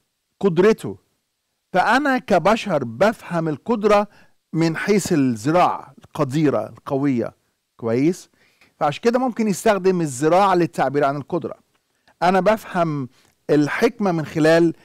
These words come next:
الفكر، فأقدر أقول: "آه، ده أفكاره حكيمة".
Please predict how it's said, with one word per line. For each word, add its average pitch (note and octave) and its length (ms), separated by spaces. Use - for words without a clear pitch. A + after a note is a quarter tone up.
الفكر، D3 600
فأقدر D#3 400
أقول: E3 380
"آه، D#3 240
ده C#3 260
أفكاره D3 760
حكيمة". C3 600